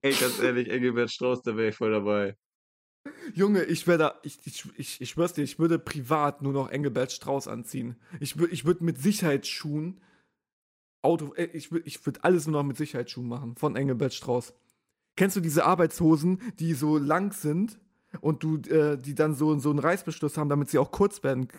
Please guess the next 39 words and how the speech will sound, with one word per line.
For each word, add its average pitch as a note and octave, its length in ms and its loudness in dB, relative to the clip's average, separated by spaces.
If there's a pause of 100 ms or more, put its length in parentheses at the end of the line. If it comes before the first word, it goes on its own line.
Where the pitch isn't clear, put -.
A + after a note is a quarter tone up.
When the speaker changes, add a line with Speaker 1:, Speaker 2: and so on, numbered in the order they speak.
Speaker 2:
können? C#3+ 220 0
Also, C3+ 180 0
da-, C#3 220 -2
da-, A#2 180 -6
Speaker 1:
Ja. A2+ 200 0
Speaker 2:
dass C#3 160 -4
du C#3+ 100 -4
die, C3+ 240 -2
ähm, C3 400 -4 (160)
oh, B2 220 -10
ich C3 120 -12
liebe C#3 200 -2
diese B2 180 -8
Dinger. A#2+ 300 -12 (440)
Ich - 80 -6
hab C3 60 -2
Speaker 1:
Ja. D#3 60 2
Speaker 2:
letztens D#3 240 -4
einen C3 80 -6
Bauarbeiter C#3+ 480 2
damit B2+ 260 -6
ge-, C3 240 -10
so B2 220 -6
geil. B2+ 400 -2 (640)
So D#3 260 2
geil. C3 280 -2 (180)
Egal. F#3 460 2 (180)
Ich, D#3 160 -2
wir E3+ 100 4
driften F#3 360 2
vom E3 200 -2
Thema F#3 320 0
ab. E3 180 -2
Und D3 140 -4
zwar E3+ 220 2
ist F3 140 -2
es E3+ 100 -6
ja E3 140 2
so, E3+ 280 0